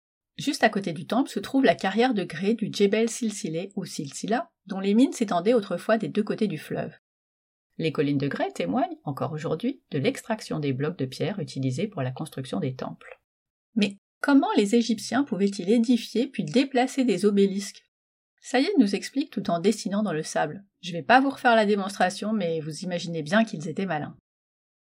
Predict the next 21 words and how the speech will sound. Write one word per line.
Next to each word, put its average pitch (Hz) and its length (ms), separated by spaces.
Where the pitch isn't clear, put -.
La 196 160
plupart 302 260
d'entre 208 300
nous 196 160
prend 170 240
ensuite 233 320
de 185 40
la 147 200
hauteur 185 320
pour 135 140
profiter - 440
d'un 147 140
panorama 151 680
assez 320 300
magique 202 440
sur 160 200
le 139 80
fleuve 165 300
et 151 40
ses 147 180
rives. 147 420